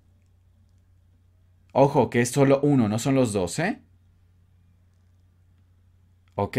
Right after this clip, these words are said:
ahora escrito y me lo pronuncias inmediatamente. Tú solito, tú solita.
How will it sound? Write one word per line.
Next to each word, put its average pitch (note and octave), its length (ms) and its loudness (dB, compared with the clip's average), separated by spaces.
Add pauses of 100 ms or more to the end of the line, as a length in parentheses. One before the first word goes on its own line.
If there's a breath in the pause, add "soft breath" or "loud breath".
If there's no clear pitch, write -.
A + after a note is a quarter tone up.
ahora C3+ 160 4
escrito E3 460 -2
y C3+ 80 -4
me A#2 100 2
lo G#2+ 100 -2
pronuncias B2+ 520 -2
inmediatamente. G#2+ 760 -4
Tú D3 120 -4
solito, F3+ 400 -2
tú D#3+ 100 -8
solita. B2 500 -4